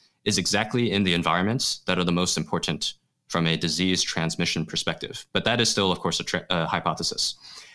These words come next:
The Safegraph data doesn't help us track exactly the route people took from point A to point B. We just know where they may have started from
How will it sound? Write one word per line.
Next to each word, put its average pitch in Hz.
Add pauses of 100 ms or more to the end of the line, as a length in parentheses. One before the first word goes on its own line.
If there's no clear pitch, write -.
(220)
The 92
Safegraph 120
data 101 (300)
doesn't 117 (160)
help 101
us 92
track -
exactly 98
the 78
route -
people 85
took - (240)
from 82
point 87
A 82
to 78
point -
B. 73 (180)
We 98
just -
know 95
where 90
they 85
may 85
have 80
started 104
from 139